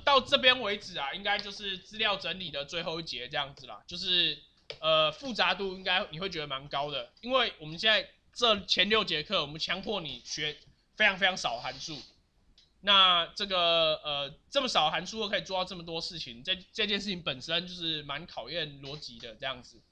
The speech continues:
那如果你会了，你大概就会写程式了这样子。后面我们就会教你应用了，这样子。就是后面几节课我们会教你非常多的函数，你只要记得函数在哪里就可以了，不用把它背起来，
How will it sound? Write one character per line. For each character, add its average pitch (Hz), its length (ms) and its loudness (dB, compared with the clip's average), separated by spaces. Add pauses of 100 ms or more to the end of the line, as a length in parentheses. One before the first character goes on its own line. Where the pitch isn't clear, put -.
(380)
那 202 300 6
如 220 120 -4
果 269 100 0
你 202 100 -2
会 226 220 2
了， 170 160 4
你 147 80 -6
大 196 160 -2
概 190 140 0
就 175 100 -6
会 180 140 -2
写 139 160 -8
程 117 220 -14
式 143 160 -10
了 113 140 -10
这 113 100 -10
样 123 180 -8
子。 - 100 -20 (440)
后 254 80 6
面 240 180 8
我 202 60 0
们 170 140 -6
就 202 100 -2
会 214 100 2
教 196 260 2
你 175 100 -4
应 151 240 -8
用 151 200 -4
了， 110 160 -16
这 139 60 -8
样 135 160 -8
子。 117 160 -20 (320)
就 185 100 -10
是 180 380 0
后 220 100 2
面 214 140 -2
几 - 80 -8
节 156 180 -2
课 170 320 0
我 135 60 -6
们 151 80 -10
会 190 100 -2
教 175 200 0
你 156 120 -8
非 170 140 -4
常 156 140 -4
多 160 100 -6
的 147 60 -4
函 131 200 -6
数， 131 280 -12 (340)
你 220 100 -4
只 220 80 4
要 226 140 8
记 285 320 0
得 180 220 4
函 190 180 0
数 220 160 -8
在 208 120 2
哪 170 180 2
里 165 100 -2
就 160 140 -8
可 143 180 -6
以 139 80 -6
了， 113 140 -8
不 151 100 -10
用 185 160 -4
把 135 140 -2
它 - 20 -4
背 156 160 -2
起 131 140 -10
来， 107 200 -16